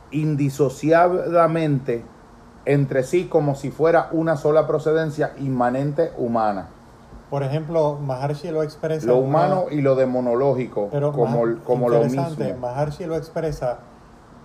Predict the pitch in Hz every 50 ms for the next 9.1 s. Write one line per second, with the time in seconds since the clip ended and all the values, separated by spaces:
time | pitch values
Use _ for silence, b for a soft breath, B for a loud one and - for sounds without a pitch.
0 | - - 131 131 123 120 131 143 147 143 - 170 160 156 156 156 147 151 151 151
1 | 151 147 143 139 135 131 127 123 127 131 135 139 151 147 139 139 139 143 135 139
2 | 135 135 127 117 - 113 104 104 104 - - - - - - - - - - -
3 | - - - - - - - - - - - - - - - - - - - -
4 | - - - - - - - - - - - - - 143 139 135 131 131 131 135
5 | 139 131 123 - 156 160 165 160 151 139 139 135 135 135 139 135 - - - -
6 | - - - - - - - - - - - - - - - - - - - -
7 | - - - - - - - 139 139 139 139 139 139 131 - 139 135 135 - -
8 | 156 160 175 175 160 160 170 156 151 147 151 156 147 139 120 117 110 110 - -
9 | -